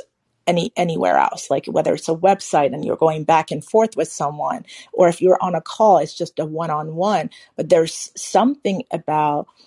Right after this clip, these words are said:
a co-, community who can, um, connect with a brand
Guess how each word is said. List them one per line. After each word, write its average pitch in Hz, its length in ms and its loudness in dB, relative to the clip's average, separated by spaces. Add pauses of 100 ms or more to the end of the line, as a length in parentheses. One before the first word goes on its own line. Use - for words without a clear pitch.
(200)
a 175 60 0
co-, - 380 -10
community 175 800 4
who 165 280 0
can, 156 640 -2 (600)
um, 165 400 0 (200)
connect 170 800 0
with 165 360 4
a 175 80 0
brand 165 640 2